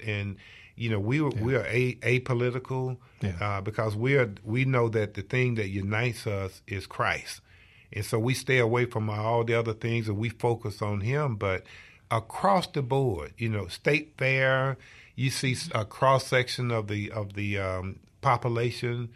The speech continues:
Speaker 1: And, and even though we say, you know, we're ambassadors for Christ, for, first and foremost, we're an ambassador. But Mississippi is in our name.
Speaker 2: Yeah.
Speaker 1: You know, Mississippi Mass Choir.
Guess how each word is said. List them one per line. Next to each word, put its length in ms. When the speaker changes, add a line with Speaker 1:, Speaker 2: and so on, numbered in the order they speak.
Speaker 1:
And, 240
and 160
even 220
though 120
we 140
say, 160
you 140
know, 100
we're 260
ambassadors 600
for 140
Christ, 560
for, 140
first 320
and 120
foremost, 520
we're 140
an 60
ambassador. 560
But 120
Mississippi 600
is 120
in 140
our 140
name. 460
Speaker 2:
Yeah. 200
Speaker 1:
You 100
know, 160
Mississippi 640
Mass 320
Choir. 460